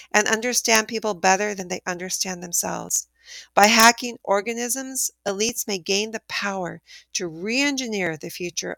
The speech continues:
of life itself." He continues by saying that in the coming decades, A I and biotechnology will give us godlike abilities to re-engineer life and even to create entirely new life forms.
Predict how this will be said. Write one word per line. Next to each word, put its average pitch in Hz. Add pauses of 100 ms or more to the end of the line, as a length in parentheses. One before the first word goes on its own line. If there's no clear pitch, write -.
of 165
life 160
itself." - (640)
He 185
continues 190
by 180
saying 196
that 185 (520)
in 202
the 170
coming 220
decades, 247 (100)
A 226
I 226
and 190
biotechnology 208 (380)
will 190
give 214
us 196
godlike 196
abilities 185 (300)
to 202
re-engineer 226
life 170 (280)
and 175
even 185
to 196
create 175
entirely 175
new 170
life 170
forms. 170